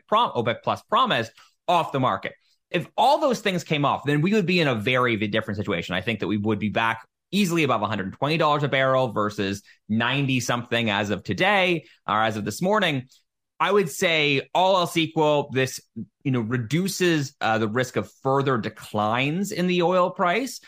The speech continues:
and maybe gives an extra kind of five dollars a barrel on the upside, given everything else we're seeing. But combined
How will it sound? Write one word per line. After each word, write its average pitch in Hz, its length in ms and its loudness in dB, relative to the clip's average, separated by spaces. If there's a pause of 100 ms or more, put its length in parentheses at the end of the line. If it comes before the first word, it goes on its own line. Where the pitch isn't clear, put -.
(180)
and 165 320 2
maybe 208 460 2
gives 139 300 -2
an 131 80 -2
extra 123 320 -4
kind 117 180 -2
of 107 140 -8
five 123 420 0
dollars 107 460 0
a 104 40 0
barrel 98 480 0
on 101 140 0
the 98 140 0
upside, 92 500 -4
given 104 260 -2
everything 90 300 -4
else 87 180 -6
we're 92 80 -6
seeing. 62 380 -6
But - 180 -4 (240)
combined 151 1000 0